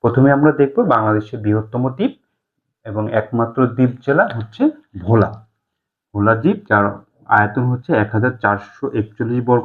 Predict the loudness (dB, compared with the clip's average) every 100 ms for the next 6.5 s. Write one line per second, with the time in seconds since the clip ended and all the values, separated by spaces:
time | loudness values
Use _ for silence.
0 | 0 2 4 4 2 0 -12 _ _ _
1 | -2 0 2 2 2 0 0 0 2 4
2 | 2 2 2 2 2 4 2 2 -2 -2
3 | -2 -2 0 2 0 0 0 0 0 -2
4 | 0 2 0 -2 _ _ _ -6 -4 -4
5 | -2 -4 0 -2 0 0 0 0 -4 -6
6 | -4 -2 -2 -2